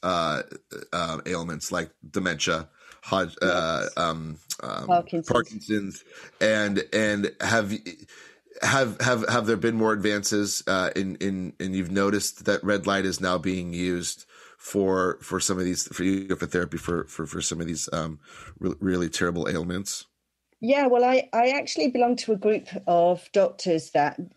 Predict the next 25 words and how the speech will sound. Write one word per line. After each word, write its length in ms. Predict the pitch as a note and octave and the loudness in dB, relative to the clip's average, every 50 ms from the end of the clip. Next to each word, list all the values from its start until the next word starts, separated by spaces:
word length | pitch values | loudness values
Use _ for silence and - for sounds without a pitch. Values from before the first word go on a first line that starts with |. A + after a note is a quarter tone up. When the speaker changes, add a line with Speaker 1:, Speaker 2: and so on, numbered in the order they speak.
| - | -4
Speaker 2:
um, 200 | E3+ E3+ D#3+ E3 | -2 0 2 2
give 200 | E3 - G3+ G3 | 2 2 0 0
case 280 | - - G3 F#3+ F#3+ - | 0 2 2 2 2 2
histories. 360 | - E3+ - - - D#3 D#3 | -2 -4 -4 0 0 2 4
I 100 | E3+ D#3+ | 4 4
do 140 | E3+ G#3 G3+ | 4 4 4
it 80 | F#3 - | 4 2
every 220 | F3+ - E3+ D#3+ | 2 0 -2 -4
Friday. 680 | - - E3+ E3 E3 D#3+ D3 F3 - C#3 D3 D#3 E3 - | 0 2 4 4 4 4 4 4 4 4 4 0 0 -2
It's 160 | F3+ D#3 - | -2 -2 0
broadcast 640 | - G3 G#3 G3+ G3 - - F#3 F3 E3+ - - - | 2 4 4 2 2 0 0 0 0 0 0 -6 -16
from 480 | - - F#3 E3+ E3 D#3+ D#3+ D#3+ D#3+ | -6 0 2 4 4 4 4 4 2
Harvard 540 | D#3 C3+ F3+ E3+ E3+ E3 E3+ E3 D3 C#3 - | 2 2 2 4 4 4 4 2 -2 -2 0
Medical 380 | - E3 D#3+ D#3+ - - D#3+ D3 | 0 0 0 0 0 -4 -4 -4
School, 400 | - - - C#3+ C#3 D3 D#3+ - _ _ _ _ _ _ _ _ - - _ _ _ _ _ - | -4 -2 0 0 0 0 -2 -4 _ _ _ _ _ _ _ _ -20 -20 _ _ _ _ _ 0
uh, 320 | E3+ E3 D#3+ E3 E3 E3 - - | 2 4 4 4 2 2 0 2
and 100 | E3+ F3+ | 2 2
it's 140 | E3+ E3 - | 2 2 2
always 220 | A3 G3+ G3 F#3 F#3 | 4 4 4 4 2
a 20 | |
different 300 | F3 F#3 - - D3+ - | 0 -2 -4 -4 0 0
doctor 240 | E3+ - - - E3 | 0 0 0 -4 -2
giving 260 | F3 F3 E3+ D#3+ D#3 | -2 0 2 2 2
a 60 | D3+ | 2
case. 560 | D3 - F3 D#3+ D3 D3 D3+ - - - - | 0 0 0 2 2 2 0 -4 -10 -16 -16